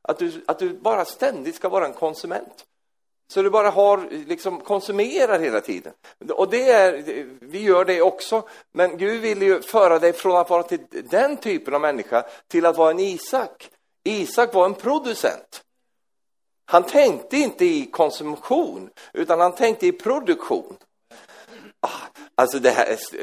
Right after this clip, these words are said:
Stefan är bra ikväll. Han är det faktiskt. Det, det, det känner jag själv, alltså. Jag hör, jag hör att han är bra. <laughs> Därför att vi lever i, äh, folk är så konsumistiska, va? De springer på det ena mötet efter det andra för att konsumera till sig själv.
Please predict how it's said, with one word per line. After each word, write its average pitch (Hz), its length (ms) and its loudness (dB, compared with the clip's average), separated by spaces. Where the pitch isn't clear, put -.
Stefan - 440 -6
är 214 80 6
bra 120 320 4
ikväll. 101 360 0
Han 123 200 -2
är 185 240 6
det 139 120 6
faktiskt. 120 380 0
Det, 120 300 0
det, 110 160 -2
det 131 180 0
känner 110 300 0
jag 120 100 2
själv, - 300 -4
alltså. - 240 -14
Jag - 120 2
hör, 156 380 6
jag 104 220 0
hör 170 280 4
att 190 120 2
han 110 140 -2
är 107 60 -2
bra. 107 300 0
<laughs> - 420 -8
Därför - 360 4
att - 320 2
vi - 160 -2
lever 214 320 4
i, 196 140 4
äh, 156 80 6
folk 202 300 0
är - 60 0
så 196 120 -2
konsumistiska, 208 840 -2
va? - 140 -2
De 202 120 -2
springer 233 360 0
på 226 100 0
det 240 80 4
ena 233 220 4
mötet 208 440 2
efter 185 180 0
det 220 100 4
andra 170 280 4
för 180 100 -2
att 165 80 -2
konsumera 190 640 2
till 165 160 -4
sig - 120 -8
själv. 160 360 -4